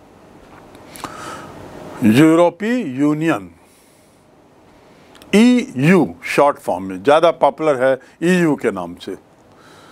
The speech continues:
यूरोपीय संघ एक अत्यधिक बहुत महत्वपूर्ण आर्थिक संगठन है। आप यूरोप के नक्शे में देखिए, कितने सारे देश उसमें जुड़े हुए हैं और सब देश छोटे-छोटे हैं।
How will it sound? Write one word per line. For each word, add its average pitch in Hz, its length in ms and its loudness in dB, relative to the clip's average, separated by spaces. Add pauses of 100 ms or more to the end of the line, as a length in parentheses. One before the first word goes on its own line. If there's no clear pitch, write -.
(380)
यूरोपीय 226 500 4
संघ 226 400 0 (240)
एक 226 360 0
अत्यधिक 185 840 -2 (880)
बहुत 165 320 0
महत्वपूर्ण 214 520 0 (120)
आर्थिक 147 400 0
संगठन 165 480 -6
है। 196 120 -4
आप 175 320 0
यूरोप 233 300 -2
के 214 80 -4
नक्शे 170 320 -8
में 175 120 -6
देखिए, 135 360 -2 (680)
कितने 277 360 4
सारे 202 340 2
देश 165 360 0
उसमें 143 280 -8
जुड़े 113 180 -4
हुए 95 220 -10
हैं 92 120 -20 (520)
और 247 140 2
सब 247 280 0
देश 233 280 0
छोटे-छोटे 190 540 -4
हैं। - 180 -20